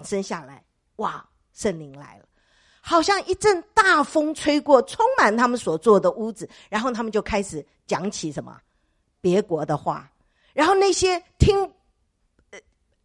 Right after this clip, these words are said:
就是说，那，那些听到他们自己母语的人，哇，就说，哇，有些人就信耶稣了，对不对？所以是不是那天晚上，五旬节那天晚上要睡觉的时候，这些门徒们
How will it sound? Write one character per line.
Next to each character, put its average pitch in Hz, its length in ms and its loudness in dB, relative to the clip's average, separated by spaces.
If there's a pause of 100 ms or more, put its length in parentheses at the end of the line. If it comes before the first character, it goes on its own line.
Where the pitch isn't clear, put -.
(140)
就 330 140 -2
是 330 100 -2
说， 311 120 6 (280)
那， 320 200 -2
那 349 160 0
些 359 160 2
听 381 260 4
到 349 180 6
他 294 200 -2
们 277 120 -4
自 294 160 -8
己 214 120 -6
母 214 280 6
语 269 160 6
的 196 140 2
人， 175 180 0 (520)
哇， 294 300 2
就 302 180 0
说， 294 220 0
哇， 277 540 -4 (280)
有 196 160 -2
些 254 160 8
人 208 120 6
就 208 120 2
信 208 280 -2
耶 180 140 0
稣 180 260 -4
了， 151 140 -4
对 170 140 -6
不 160 80 -2
对？ 151 200 -2 (760)
所 - 180 -6
以 359 200 0
是 - 280 0
不 311 80 -6
是 349 200 -2
那 339 180 2
天 330 180 2
晚 185 220 0
上， 247 240 0
五 233 160 0
旬 269 300 -4
节 247 160 2
那 262 160 0
天 262 120 0
晚 196 160 0
上 240 160 -4
要 254 120 4
睡 330 360 0
觉 220 300 6
的 170 100 -2
时 147 200 -8
候， 127 260 -8 (680)
这 254 120 2
些 233 120 6
门 196 300 0
徒 170 180 -8
们 160 320 -8